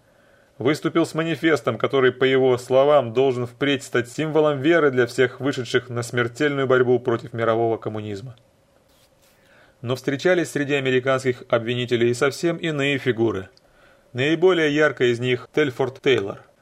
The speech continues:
Его не взлюбили в С Ш А за то, что он умел правильно предвидеть будущее и слишком акцентировал внимание миллионов людей на опасности возрождения германского милитаризма.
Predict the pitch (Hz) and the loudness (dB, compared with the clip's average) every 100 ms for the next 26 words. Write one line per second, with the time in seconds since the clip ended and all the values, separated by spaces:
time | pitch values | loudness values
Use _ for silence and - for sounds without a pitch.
0 | _ _ _ 110 131 160 156 143 135 156 | _ _ _ -4 -2 0 -2 -4 -2 -2
1 | 156 139 123 135 143 139 127 127 131 123 | 0 0 -2 0 2 2 2 0 -2 0
2 | 127 123 131 127 120 120 127 117 117 113 | 0 -2 -4 -4 -4 0 2 2 0 -2
3 | 123 113 113 107 120 147 107 - 123 120 | -2 -2 -6 -8 -6 -6 -6 -10 -14 -18
4 | _ _ - 135 - 170 - 151 143 - | _ _ -8 -8 -2 -4 0 -2 -2 -4
5 | 147 127 151 143 139 127 139 139 131 127 | -8 -2 2 4 2 0 -2 -2 0 0
6 | 123 127 131 117 123 120 131 123 127 123 | 2 2 2 -2 -4 -2 -2 0 -2 2
7 | 139 135 123 - 117 113 113 110 117 113 | 0 0 -6 -2 -2 0 0 0 -4 -4
8 | 113 107 113 110 107 - 113 110 113 120 | -6 -4 -2 -2 -4 -4 -6 -4 -2 -2
9 | 117 104 107 | -2 -4 -10